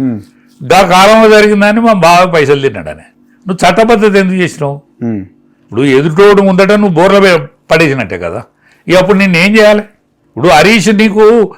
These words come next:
Speaker 2: నువ్వు అక్కడ ఢిల్లీలో జైలు ఉన్నప్పుడు, తివారీ జైలు ఉన్నప్పుడు హరీష్ చాలా సార్లు వచ్చింది కదా.
Speaker 1: తిహార్ జైల్లో.
Speaker 2: తిహార్ జైల్లో ఉన్నప్పుడు నువ్వు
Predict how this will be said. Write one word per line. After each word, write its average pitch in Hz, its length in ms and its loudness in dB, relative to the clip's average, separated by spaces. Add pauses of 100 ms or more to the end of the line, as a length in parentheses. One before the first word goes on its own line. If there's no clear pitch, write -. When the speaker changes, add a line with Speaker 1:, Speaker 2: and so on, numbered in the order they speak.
(300)
Speaker 2:
నువ్వు 139 460 -2
అక్కడ 139 480 -2 (140)
ఢిల్లీలో 180 360 0
జైలు 175 360 0
ఉన్నప్పుడు, 113 360 -8
తివారీ 139 400 -2
జైలు 147 260 -2
ఉన్నప్పుడు 117 420 -8 (300)
హరీష్ 214 320 0
చాలా 208 160 2
సార్లు 214 280 0
వచ్చింది 196 280 -2
కదా. 160 180 -2
Speaker 1:
తిహార్ 143 340 -2
జైల్లో. 98 280 -8 (240)
Speaker 2:
తిహార్ 175 260 2
జైల్లో 151 320 0
ఉన్నప్పుడు 135 540 -8 (480)
నువ్వు 160 340 -2